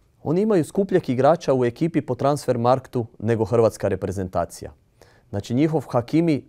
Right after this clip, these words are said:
vrijedi šezdeset pet milijuna eura, desni bočni. Hrvatska reprezentacija, najskuplji igrač je šezdeset milijuna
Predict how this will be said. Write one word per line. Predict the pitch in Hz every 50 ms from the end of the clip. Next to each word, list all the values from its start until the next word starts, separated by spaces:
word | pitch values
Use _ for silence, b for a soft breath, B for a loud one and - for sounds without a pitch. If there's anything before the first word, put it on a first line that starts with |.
| _ -
vrijedi | 104 117 139 151 143 127
šezdeset | - - 113 104 107 117 143 160 151 - - 120 - -
pet | - 139 139 - -
milijuna | 117 113 110 110 110 113 113 110 101 101
eura, | 101 95 80 60 78 80 82 - _ _
desni | - 95 101 113 117 113 - 117
bočni. | 101 92 104 101 95 - - - 78 - _ b b b b b b b b b b _ _ _
Hrvatska | - - 131 156 151 - - 139
reprezentacija, | 131 117 - 120 113 120 117 113 139 143 147 - 143 131
najskuplji | 139 139 135 - 147 135 - 123 120
igrač | 113 120 127 127 123 -
je | 113
šezdeset | - - 104 104 117 117 113 -
milijuna | 110 107 101 104 107 107 107 104 101 95